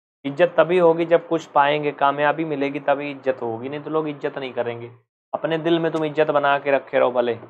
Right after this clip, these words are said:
लोग यही कहेंगे, "ओ फलानवा का लड़कवा पता नहीं कितना साल से तैयारी कर रहा है, दिल्ली में, प्रयागराज में, पटना में, आगरा में।" लोग चर्चा करते हैं ना गाँव में, "पता नहीं बहनी पढ़ा थोड़ा था कि ऐसे लफंगा ये करा था।"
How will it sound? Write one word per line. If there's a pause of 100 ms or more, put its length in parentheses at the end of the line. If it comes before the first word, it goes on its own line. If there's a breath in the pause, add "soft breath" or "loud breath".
(580)
लोग
यही
कहेंगे,
"ओ
फलानवा
का
लड़कवा
पता
नहीं
कितना
साल
से
तैयारी
कर
रहा
है, (480)
दिल्ली
में,
प्रयागराज
में,
पटना
में,
आगरा
में।" (1120)
लोग
चर्चा
करते
हैं
ना
गाँव
में, (540)
"पता
नहीं
बहनी
पढ़ा
थोड़ा
था
कि
ऐसे
लफंगा
ये
करा
था।"